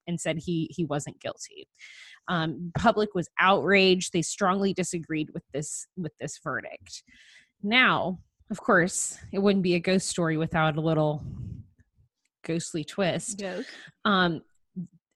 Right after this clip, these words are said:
Speaker 1: Elma's cousin was so upset that she supposedly screamed out a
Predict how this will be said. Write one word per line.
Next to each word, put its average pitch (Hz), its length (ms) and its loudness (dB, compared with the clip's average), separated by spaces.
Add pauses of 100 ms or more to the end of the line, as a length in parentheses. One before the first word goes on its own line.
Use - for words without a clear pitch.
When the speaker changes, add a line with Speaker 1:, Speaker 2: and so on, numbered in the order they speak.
Speaker 1:
Elma's 233 420 4
cousin 180 1120 0 (420)
was 190 260 -2
so 247 440 2
upset - 1120 0 (920)
that 196 180 2
she 240 520 0
supposedly 220 720 0
screamed 220 500 -2
out 185 240 2
a 151 60 -2